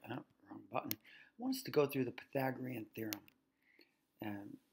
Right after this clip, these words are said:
that the sum of the squares of the legs equal the square of the hypotenuse. So I'll say in this case, C squared is A squared plus B squared. And in this particular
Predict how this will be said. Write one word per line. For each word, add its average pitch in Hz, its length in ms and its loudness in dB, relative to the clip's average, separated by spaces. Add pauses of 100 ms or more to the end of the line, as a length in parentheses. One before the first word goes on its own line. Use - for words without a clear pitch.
that - 180 -4
the 123 60 -8
sum 143 280 6
of 113 100 4
the - 140 -2
squares 135 440 4
of 117 80 -4
the 117 60 -6
legs 131 380 -2
equal 131 220 -2
the 113 80 -10
square 117 300 -2
of 113 60 -4
the 110 40 -6
hypotenuse. 120 640 -6
So - 120 -4
I'll 214 100 0
say - 240 -2
in 127 140 2
this 139 160 0
case, - 400 -2 (280)
C 247 240 2
squared - 440 -2
is - 120 -10 (140)
A 131 140 2
squared - 420 -2
plus - 300 -2
B - 120 -4
squared. 151 440 0 (880)
And 196 140 2
in 170 120 0
this 226 160 0
particular 147 520 4